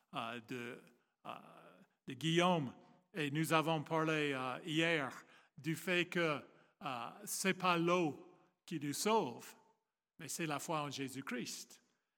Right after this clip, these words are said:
Et je lui ai dit, « Mais tu sais, Guillaume, le lendemain de ton baptême, euh, tu peux te regarder dans la glace et tu vas voir la, la même personne physiquement.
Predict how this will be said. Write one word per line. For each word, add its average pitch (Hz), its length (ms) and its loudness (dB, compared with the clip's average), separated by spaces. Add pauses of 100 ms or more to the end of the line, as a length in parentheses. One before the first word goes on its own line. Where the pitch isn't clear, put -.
(320)
Et 156 60 -2
je 156 140 4
lui 180 300 6
ai 180 40 0
dit, « 233 260 2
Mais 156 120 -2
tu 208 160 -4
sais, 277 200 0
Guillaume, 233 480 2
le 196 120 2
lendemain 226 500 4
de 196 80 0
ton 180 200 0
baptême, 175 540 0 (840)
euh, 156 320 -4
tu 214 140 0
peux 214 260 4
te 214 140 -2
regarder 190 720 4 (180)
dans 160 140 2
la 170 120 4
glace 240 680 2 (280)
et - 100 -6
tu - 120 -2
vas 226 200 6
voir 240 200 6
la, 220 240 2
la 185 160 6
même 269 260 2
personne 226 600 0 (640)
physiquement. - 1000 -2